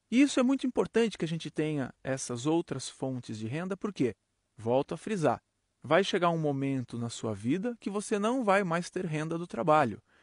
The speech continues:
e isso é um fato. E como que você vai viver?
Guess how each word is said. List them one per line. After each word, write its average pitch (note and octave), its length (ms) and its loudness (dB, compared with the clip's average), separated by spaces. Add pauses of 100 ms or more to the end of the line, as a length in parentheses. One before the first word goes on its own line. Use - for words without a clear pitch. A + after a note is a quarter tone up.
(140)
e B2 100 0
isso C3+ 200 -4
é - 20 -4
um A#3 60 -4
fato. - 420 -2 (460)
E G#3+ 60 0
como C4+ 420 4
que G3+ 100 -6
você E3 280 -2
vai C#3 160 2
viver? A2 340 -6